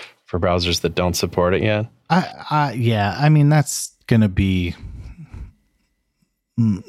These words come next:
Speaker 2: this is accessibility's <laughs> Achilles heel, is, uh, they err on the side of people don't update their browsers. So, um,
Speaker 1: Yeah, if you wanna support I E eleven, you're gonna do that forever.
Speaker 2: Yeah, you have to use ampersand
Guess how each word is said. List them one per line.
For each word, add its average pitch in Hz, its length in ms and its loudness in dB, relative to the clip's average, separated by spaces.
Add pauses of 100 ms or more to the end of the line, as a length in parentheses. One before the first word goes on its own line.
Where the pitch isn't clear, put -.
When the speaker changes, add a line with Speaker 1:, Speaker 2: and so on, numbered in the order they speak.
Speaker 2:
this 151 240 4
is 117 180 2
accessibility's 110 1160 -2 (120)
<laughs> - 140 -18
Achilles 123 540 2
heel, 110 240 2 (460)
is, 104 280 0
uh, 101 420 2
they 113 760 2 (1080)
err 147 240 2
on 139 160 2
the 123 60 2
side 113 340 0
of 98 300 -4
people 113 240 2
don't 101 220 4
update 92 400 0
their 95 100 2
browsers. 87 580 -2 (100)
So, 90 400 2 (200)
um, 92 720 2
Speaker 1:
Yeah, 113 100 0
if - 140 -8
you 117 80 2
wanna 113 180 2
support 98 340 -2
I 95 140 0
E 95 80 2
eleven, 92 460 2
you're 85 120 0
gonna 80 200 0
do 82 160 -2
that 73 180 0
forever. 71 320 0
Speaker 2:
Yeah, 143 80 2
you 139 180 2
have 190 140 0
to 170 80 2
use 147 260 2
ampersand 123 1000 2